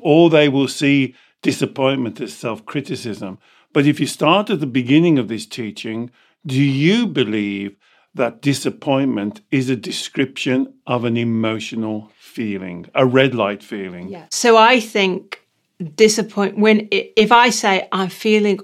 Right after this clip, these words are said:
Speaker 2: really disappointed with this situation," or really disappointed with myself, or "I'm feeling really disappointed with this person," I'm describing a kind of yucky, sinking,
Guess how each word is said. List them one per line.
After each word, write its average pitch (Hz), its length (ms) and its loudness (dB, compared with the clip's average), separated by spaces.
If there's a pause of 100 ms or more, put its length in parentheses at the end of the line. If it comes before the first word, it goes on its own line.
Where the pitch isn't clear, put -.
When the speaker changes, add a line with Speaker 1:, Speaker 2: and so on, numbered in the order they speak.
Speaker 2:
really 196 680 6
disappointed 185 640 -4
with 170 120 -4
this 175 160 -6
situation," 180 680 -8 (440)
or 175 160 0
really 214 340 6
disappointed 190 480 -4
with 175 100 -4
myself, 170 600 -2
or 180 140 -4
"I'm 180 100 -6
feeling 170 520 -2
really 196 320 6
disappointed 170 640 -10
with 185 140 -4
this 175 160 -8
person," - 800 -6 (640)
I'm 220 260 4
describing 208 960 2
a 180 60 -2
kind 190 220 -2
of 175 140 2
yucky, 214 720 2 (400)
sinking, 202 880 4